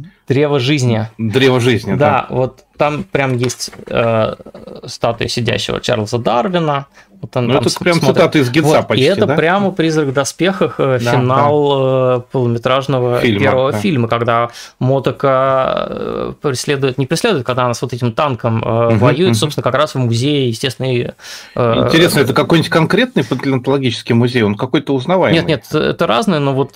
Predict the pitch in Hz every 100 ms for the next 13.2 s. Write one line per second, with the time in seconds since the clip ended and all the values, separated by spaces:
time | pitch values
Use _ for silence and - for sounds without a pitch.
0 | 143 147 139 135 131 143 156 156 - 147
1 | 180 180 127 120 120 139 156 156 143 131
2 | - 143 135 127 - 123 123 135 127 123
3 | 120 123 117 - 123 123 123 120 120 117
4 | 113 113 - _ _ - - 113 123 117
5 | 120 110 110 113 113 117 113 110 117 107
6 | 107 110 113 _ _ - 110 101 - _
7 | - - - - 110 107 117 117 - 131
8 | 131 113 107 131 127 - - 208 233 _
9 | _ _ _ _ _ _ _ _ _ 139
10 | - - 170 156 - 120 - 120 123 123
11 | 123 117 117 113 143 - 120 117 117 120
12 | 120 110 113 113 - 113 110 107 143 185
13 | 131 -